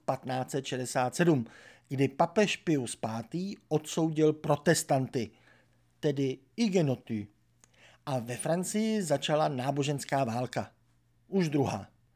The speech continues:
Musí je tam číslovat, jako u nás musíme číslovat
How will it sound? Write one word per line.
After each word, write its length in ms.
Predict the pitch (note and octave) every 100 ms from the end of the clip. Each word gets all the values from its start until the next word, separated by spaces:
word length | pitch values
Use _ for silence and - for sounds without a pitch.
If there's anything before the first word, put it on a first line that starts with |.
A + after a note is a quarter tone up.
| _ _ _ -
Musí 500 | A#2 B2+ A#2+ - B2+
je 100 | A#2+
tam 240 | A#2+ A#2+
číslovat, 560 | A#2+ A#2+ C3+ A#2+ A2 - - -
jako 360 | B2 C3 - F#3
u 140 | D#3
nás 300 | C#3+ C#3+ -
musíme 480 | B2 A#2+ D3 C3 A#2+
číslovat 600 | - A2 C3+ B2+ B2